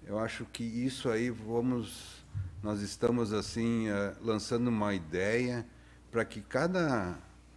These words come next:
eh, segmento dentro do seu varejo tenha essa consciência que é importante se unir. Então, eu acho que esse evento é importante para que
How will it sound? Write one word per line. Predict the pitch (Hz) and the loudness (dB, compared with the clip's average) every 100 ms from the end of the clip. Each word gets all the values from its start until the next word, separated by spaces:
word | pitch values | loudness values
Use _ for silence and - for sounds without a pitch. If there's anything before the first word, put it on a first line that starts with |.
| - - - - - - - | -20 -20 -20 -20 -20 -20 -8
eh, | 101 98 95 90 82 98 - 82 | -6 -4 -6 -6 -8 -8 -8 -10
segmento | - 135 101 107 101 120 139 135 87 | -2 0 2 2 4 6 4 2 -4
dentro | 85 123 120 104 | 0 2 2 0
do | |
seu | - 131 143 | 2 4 8
varejo | 127 104 92 113 131 147 - - - - | 8 8 6 4 4 2 -4 -10 -20 0
tenha | 139 151 | 4 6
essa | 135 160 | 6 4
consciência | 139 123 - 120 120 135 139 | 4 2 2 2 2 2 -2
que | - 156 | 4 6
é | |
importante | 160 - 156 151 147 156 - | 6 8 6 8 4 4 0
se | - 151 | 0 2
unir. | 156 135 120 113 - - - - - - - | 4 4 4 0 -6 -18 -20 -20 -20 -18 -12
Então, | - 110 110 | -4 0 2
eu | 113 | 2
acho | 117 - | 2 2
que | |
esse | 135 135 | 0 4
evento | 135 107 127 131 | 2 4 2 4
é | 127 127 | 4 4
importante | 120 117 104 - 113 120 - | 0 0 0 2 2 2 -2
para | 131 123 123 | 2 4 2
que | - 123 117 110 104 | -2 -4 -2 -4 -6